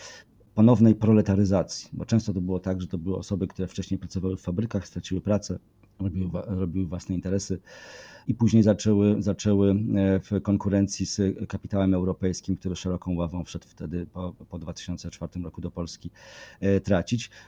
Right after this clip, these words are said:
No i to jest według mnie jedno z głównych, e,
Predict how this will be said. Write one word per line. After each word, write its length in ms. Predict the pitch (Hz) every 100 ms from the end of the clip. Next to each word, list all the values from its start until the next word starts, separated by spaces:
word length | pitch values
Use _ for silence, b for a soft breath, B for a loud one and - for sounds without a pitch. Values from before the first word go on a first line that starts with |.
| -
No 80 |
i 40 | 110
to 180 | - 156
jest 200 | 135 101
według 320 | 101 107 -
mnie 300 | 98 117 123
jedno 360 | 107 101 101 104
z 140 | 80
głównych, 640 | 82 104 113 120 113 - 104
e, 220 | 101